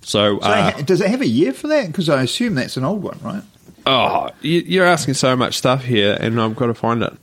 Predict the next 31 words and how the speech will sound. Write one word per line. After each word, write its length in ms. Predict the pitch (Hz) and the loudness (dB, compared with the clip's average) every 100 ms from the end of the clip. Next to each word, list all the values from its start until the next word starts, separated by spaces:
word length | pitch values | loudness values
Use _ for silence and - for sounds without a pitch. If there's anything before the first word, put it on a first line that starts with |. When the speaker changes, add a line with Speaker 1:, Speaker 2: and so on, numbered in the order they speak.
| _ | _
Speaker 2:
You're 140 | - 139 | -2 2
Speaker 1:
Hang 80 | 143 | 4
Speaker 2:
gonna 100 | 139 | 4
Speaker 1:
on. 60 | |
Speaker 2:
have 120 | 139 - | 2 2
to 300 | 135 120 - | 2 2 0
I 200 | 131 131 | 2 2
M 140 | 120 | 2
D 120 | 120 | 2
B 220 | 113 117 | 4 4
that 260 | 120 101 - | 4 2 -2
stuff. 600 | - 113 110 - - - - | -4 -2 -2 -6 -20 -10 0
While 200 | 185 208 | 2 4
you're 240 | 190 180 | 4 4
I 380 | 156 147 135 127 - - | 4 2 0 -2 -10 -6
M 260 | 147 135 | -2 -2
D 220 | 123 139 | 0 0
B-ing 380 | 113 131 127 123 | 2 2 2 2
that, 180 | 113 123 | 2 2
I'm 160 | 123 127 | 2 2
gonna 220 | 131 123 | 2 2
have 180 | 127 120 | 2 2
a, 360 | 127 117 110 - | 2 4 2 0
a 140 | 117 | -2
shout 260 | 120 143 131 | 0 2 2
out 220 | 123 - | 2 -2
to, 300 | - 110 87 | 0 2 2
to 500 | - - 113 104 80 - | -2 -2 2 4 2 2
Lush 280 | 120 90 - | 0 0 0
Monster, 300 | 101 - 113 | -2 0 -2
Carl, 420 | - 104 110 | 0 0 0